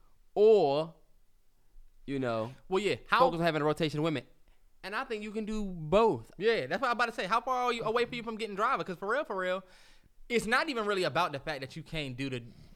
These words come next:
Speaker 2: you can't pursue what you wanna pursue and date. You just gotta, now you gotta make sure that whoever you gonna deal with,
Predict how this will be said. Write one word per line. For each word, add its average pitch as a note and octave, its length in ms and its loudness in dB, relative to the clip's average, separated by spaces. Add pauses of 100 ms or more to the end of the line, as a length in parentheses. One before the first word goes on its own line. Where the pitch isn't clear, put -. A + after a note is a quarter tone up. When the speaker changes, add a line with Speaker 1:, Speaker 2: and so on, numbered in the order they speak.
(100)
Speaker 2:
you D#3 100 -8
can't E3 220 -2
pursue C#3 540 -2 (240)
what D3 200 2
you D#3+ 60 -4
wanna C#3+ 140 -2
pursue C#3 520 -4 (220)
and C3+ 280 -4
date. B2+ 300 -2 (100)
You F#3+ 140 -4
just G3 180 2
gotta, D#3+ 200 4
now G3 280 2
you G#3 160 -2
gotta E3+ 220 4
make D#3 240 -2
sure E3 260 0
that C3+ 360 -2 (400)
whoever F3+ 340 6
you G#3 140 -2
gonna G3+ 200 -2
deal G#3+ 200 2
with, G#3+ 260 0